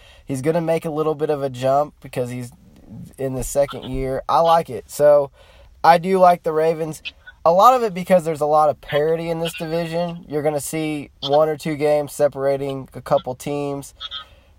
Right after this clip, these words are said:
I mean, are you, you can be a Baker Mayfield guy.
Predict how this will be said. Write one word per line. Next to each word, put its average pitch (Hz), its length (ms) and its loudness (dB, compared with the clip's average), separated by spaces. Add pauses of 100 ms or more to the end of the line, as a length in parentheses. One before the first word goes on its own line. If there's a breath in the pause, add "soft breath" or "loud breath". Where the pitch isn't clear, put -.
(640)
I 156 40 0
mean, 156 180 0
are 147 80 4
you, 147 240 -8 (720)
you 165 120 -10
can 165 180 -4
be 160 180 -2
a 170 40 -2
Baker 156 340 -4
Mayfield 156 520 -2
guy. 151 480 4